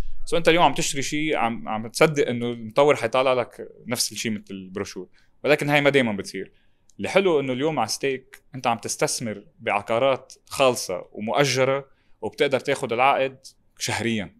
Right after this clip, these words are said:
وبتقدر تشوفه. يعني رحنا كل عقار بنحطه على ال-،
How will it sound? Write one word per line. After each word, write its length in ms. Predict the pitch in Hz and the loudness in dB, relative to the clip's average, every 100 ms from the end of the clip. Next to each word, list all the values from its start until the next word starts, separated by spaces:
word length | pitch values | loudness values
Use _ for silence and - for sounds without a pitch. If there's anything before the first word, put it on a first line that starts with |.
| - | -12
وبتقدر 440 | 98 104 143 131 113 | -10 -2 2 2 0
تشوفه. 300 | - 131 95 | -4 -6 -6
يعني 180 | 92 | -4
رحنا 240 | 101 - 123 | -4 -4 -6
كل 440 | - 151 135 110 _ | -4 -4 -4 -10 _
عقار 360 | 101 101 120 107 | -12 -2 0 0
بنحطه 360 | 95 - - | -2 -10 -6
على 200 | 95 101 | -4 -4
ال-، 160 | 98 95 | -6 -10